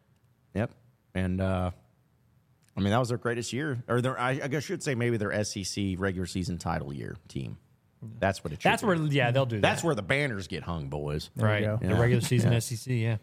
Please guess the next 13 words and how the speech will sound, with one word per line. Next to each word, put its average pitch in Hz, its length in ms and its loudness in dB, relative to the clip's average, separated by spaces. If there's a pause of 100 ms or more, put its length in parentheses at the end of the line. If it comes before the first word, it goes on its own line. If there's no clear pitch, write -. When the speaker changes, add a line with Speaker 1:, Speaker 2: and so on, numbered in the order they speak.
Speaker 1:
Yeah, 92 160 0
forget 104 220 -2
all 95 120 -2
that. 92 280 0 (460)
Also, 127 420 2
uh, 113 280 2
I'm 120 120 -2
a 120 40 0
SpongeBob 101 560 -2
guy. 92 220 0
Apparently, 113 540 0
the 104 140 0
Nickelodeon, 123 840 0